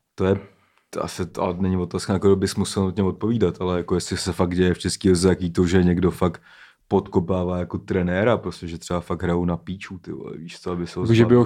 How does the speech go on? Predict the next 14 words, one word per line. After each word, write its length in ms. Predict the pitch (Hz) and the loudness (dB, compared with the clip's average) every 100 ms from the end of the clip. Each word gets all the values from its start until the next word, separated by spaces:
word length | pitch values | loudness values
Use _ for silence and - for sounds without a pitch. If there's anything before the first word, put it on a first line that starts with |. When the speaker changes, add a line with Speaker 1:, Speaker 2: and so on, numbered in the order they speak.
| - | 4
Speaker 2:
chtěli 220 | 127 123 | 4 6
vyhodit, 480 | 123 135 139 113 101 | 6 4 4 0 0
jo, 220 | 98 101 | -2 0
no, 180 | 107 98 | 0 0
Speaker 1:
Hmm. 140 | 82 | 0
Speaker 2:
to 160 | - 107 | -2 -2
si 160 | - | 0
myslím, 260 | 120 - 131 | -2 0 0
že 80 | 123 | 0
se 200 | - 135 - - | 0 -2 -2 -2
i 160 | 131 | 0
děje, 360 | 123 127 139 147 | 4 6 6 4
nebo 220 | 135 123 | 4 4
dělo 600 | 117 117 110 110 131 147 | 6 6 6 4 0 -4